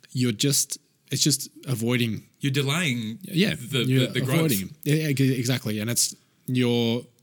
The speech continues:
Speaker 1: it's a vice
Speaker 2: Yeah.
Speaker 1: in, at the end of the day.
Speaker 2: Yeah.
Speaker 1: And, you know, with all vices, it's just a, a Band-Aid that makes you feel better temporarily,
Speaker 2: Yeah.
Speaker 1: temporarily, but, um, doesn't do anything for you long term.
Speaker 2: Yeah.
Speaker 1: <clears throat> And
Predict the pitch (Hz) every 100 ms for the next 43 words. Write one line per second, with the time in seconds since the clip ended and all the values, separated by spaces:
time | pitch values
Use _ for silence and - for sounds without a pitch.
0 | - 135 131 131 107 - - 107 139 131
1 | 135 120 120 110 104 104 101 110 - 113
2 | 110 104 - - - _ 113 107 113 113
3 | 113 107 110 113 113 107 - 101 110 104
4 | 117 - 110 110 110 120 113 104 - 143
5 | 113 - - 117 107 113 113 123 113 131
6 | 139 151 156 - - 120 113 113 123 147
7 | 160 147 - - - 123 117 123 113 113
8 | 117 131 120 127 117 110 107 101 110 104
9 | 101 113 - 127 113 98 _ - - 208
10 | 120 - 123 120